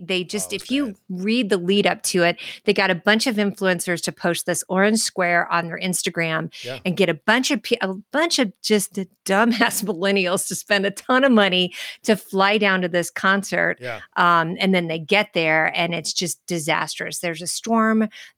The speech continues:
Speaker 1: There's, uh, no tents. I mean, they had paid thousands and thousands of dollars.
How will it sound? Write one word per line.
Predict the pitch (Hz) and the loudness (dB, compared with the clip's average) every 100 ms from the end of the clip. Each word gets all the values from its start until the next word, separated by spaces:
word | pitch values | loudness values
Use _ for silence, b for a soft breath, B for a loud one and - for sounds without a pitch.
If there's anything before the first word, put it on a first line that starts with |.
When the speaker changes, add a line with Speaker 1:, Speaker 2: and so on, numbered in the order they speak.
| - | 0
Speaker 1:
There's, | 190 170 165 - - | 2 4 2 -2 -2
uh, | 180 165 160 - 190 - _ _ 190 | 0 2 2 -2 -6 -16 _ _ 2
no | 202 220 | 6 6
tents. | 226 - 208 190 185 208 | 4 2 2 2 2 0
I | |
mean, | 180 175 | 0 0
they | |
had | 165 165 | 0 -2
paid | - 175 165 - | -2 -2 -2 -2
thousands | 190 196 185 165 156 | 0 2 0 -4 -4
and | - | -2
thousands | 156 170 160 160 | -2 -2 -6 -8
of | - | -2
dollars. | 170 - - - | 0 0 -2 -6